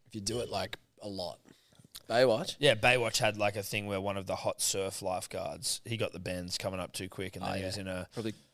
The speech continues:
Speaker 2: I think he was Pamela Anderson's love interest. Stop. Side note. Pamela Anderson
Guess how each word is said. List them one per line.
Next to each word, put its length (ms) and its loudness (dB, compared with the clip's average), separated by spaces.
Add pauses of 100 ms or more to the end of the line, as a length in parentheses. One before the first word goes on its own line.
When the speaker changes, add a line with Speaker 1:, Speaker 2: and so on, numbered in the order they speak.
(500)
Speaker 2:
I 60 4
think 100 8
he 40 8
was 120 8
Pamela 380 4
Anderson's 500 4
love 260 2
interest. 420 -2 (840)
Stop. 440 0 (640)
Side 360 0
note. 240 -8 (1040)
Pamela 380 2
Anderson 640 -2